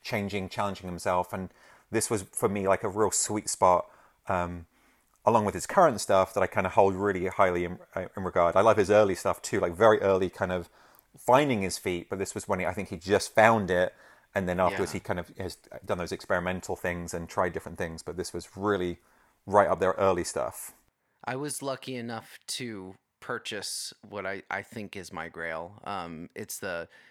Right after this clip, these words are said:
Speaker 2: Creatures, uh, of the Id,
Speaker 1: Mm-hmm.
Speaker 2: uh, you know, the, the page where he, he's getting shocked, you know, uh, turning into Madman. Um, I got, I just got lucky on eBay, and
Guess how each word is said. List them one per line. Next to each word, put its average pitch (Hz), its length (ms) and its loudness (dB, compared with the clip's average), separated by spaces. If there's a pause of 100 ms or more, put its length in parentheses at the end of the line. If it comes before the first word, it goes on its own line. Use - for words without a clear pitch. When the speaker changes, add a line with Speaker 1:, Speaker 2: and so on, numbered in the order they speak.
(140)
Speaker 2:
Creatures, 120 600 -10 (120)
uh, 101 360 -8 (520)
of 110 140 -10
the 110 160 -8
Id, 107 220 -10 (240)
Speaker 1:
Mm-hmm. 107 160 -4
Speaker 2:
uh, 98 280 -6 (120)
you 117 100 -12
know, 107 140 -10
the, 113 180 -14
the 104 280 -6
page 98 500 -10
where 104 120 -6
he, 95 380 -14
he's 113 200 -12
getting 101 220 -8
shocked, 107 520 -8
you 107 180 -12
know, 98 200 -10 (140)
uh, 98 300 -8
turning 104 280 -10
into 101 140 -14
Madman. 101 480 -10 (460)
Um, 104 460 -10 (380)
I 123 100 -6
got, 110 80 -6
I 117 100 -8
just 120 140 -8
got 90 160 -8
lucky 98 240 -10
on 92 100 -10
eBay, 90 400 -8 (220)
and 87 420 -10